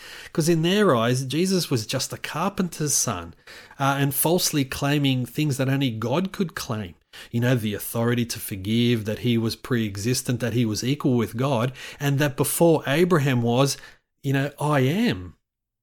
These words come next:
And now this direct allusion to Psalm a hundred and ten and Psalm two, to the religious rulers, this was a final indignation. Now, what's surprising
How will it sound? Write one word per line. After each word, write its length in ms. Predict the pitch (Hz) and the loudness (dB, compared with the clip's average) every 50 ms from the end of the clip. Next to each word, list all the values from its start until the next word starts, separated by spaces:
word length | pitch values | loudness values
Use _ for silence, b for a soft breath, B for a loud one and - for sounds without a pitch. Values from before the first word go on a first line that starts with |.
| _ _ _ _ _ _ _ _ - | _ _ _ _ _ _ _ _ -4
And 200 | 139 139 135 135 | -2 0 0 2
now 200 | 143 151 156 143 | 2 2 2 2
this 400 | 123 110 107 113 131 160 160 - | 0 0 0 0 0 0 0 0
direct 640 | 135 120 110 123 120 117 120 127 143 143 - - - | -2 0 0 0 2 2 2 2 2 0 -2 -2 -2
allusion 540 | 117 107 107 110 120 139 143 151 160 139 | -2 0 2 2 4 4 4 2 0 -2
to 140 | 127 - 107 | -2 -2 -2
Psalm 440 | - - - - 120 123 131 123 117 | 0 0 0 0 0 0 0 0 0
a 60 | 107 | 0
hundred 320 | 101 117 120 110 110 104 104 | 0 -2 -2 -2 -2 -4 -4
and 160 | 98 101 - | -6 -8 -8
ten 440 | - - 110 127 175 208 220 - _ _ _ _ - | -8 -6 -4 -2 -2 -2 -4 -6 _ _ _ _ -14
and 140 | 110 92 | -10 -6
Psalm 420 | - - - 123 120 120 117 113 - | -4 -4 -2 -2 -2 -2 -2 -2 -4
two, 460 | - - - 123 156 202 226 226 b b b b b b b b b b b b b _ - | -2 0 2 4 4 4 2 2 b b b b b b b b b b b b b _ -2
to 120 | - 143 | 0 2
the 140 | 127 143 135 | 2 4 4
religious 460 | 143 151 170 175 147 147 127 - - | 4 4 4 4 4 2 -2 0 2
rulers, 400 | 127 135 131 123 113 104 95 - | 4 6 6 6 4 2 0 -2
this 180 | - 143 - - | -2 -4 -2 -2
was 140 | 120 101 101 | -4 -4 -4
a 80 | 95 | -6
final 640 | - - - - - 123 117 120 120 117 113 104 98 | -8 -6 -6 -4 -2 -2 0 2 2 2 0 0 -2
indignation. 920 | 101 101 95 104 98 90 92 101 101 110 110 - - - 98 90 92 95 - _ _ _ _ _ _ _ _ _ _ _ _ _ _ b b b b b b b b b b b - | -4 -6 -6 -8 -8 -8 -8 -6 -6 -4 -4 -4 -6 -6 -8 -10 -12 -16 -20 _ _ _ _ _ _ _ _ _ _ _ _ _ _ b b b b b b b b b b b 0
Now, 160 | 131 135 135 | 2 2 4
what's 500 | 139 170 190 185 - - - - - - | 2 2 0 0 0 -2 -2 -4 -4 -4
surprising 1000 | - - - - - - - - 135 139 180 220 208 151 113 101 101 113 151 185 | -2 0 0 0 -2 -4 -4 -4 -2 0 2 2 2 2 2 0 -2 -2 -2 -4